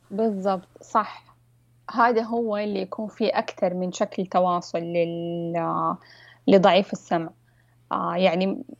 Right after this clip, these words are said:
مثلًا أنا أقول لك إيش هي أشكال ال-، ال-، التواصل المختلفة. آه، واحدة منهم، أوكي، تكلمنا عنها لغة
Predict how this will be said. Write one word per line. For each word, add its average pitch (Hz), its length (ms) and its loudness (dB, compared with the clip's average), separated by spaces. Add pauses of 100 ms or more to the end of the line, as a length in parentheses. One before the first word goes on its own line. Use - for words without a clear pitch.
(160)
مثلًا 220 420 4
أنا 226 160 2
أقول 196 220 -4
لك - 160 -10
إيش - 240 -6
هي 180 160 -6
أشكال 180 260 -8
ال-، 170 280 -8
ال-، - 280 -6
التواصل - 640 2
المختلفة. 185 640 -6 (500)
آه، 185 240 4
واحدة 233 300 4
منهم، 294 320 2
أوكي، 208 280 0
تكلمنا 240 420 -4
عنها 277 200 0
لغة 220 200 0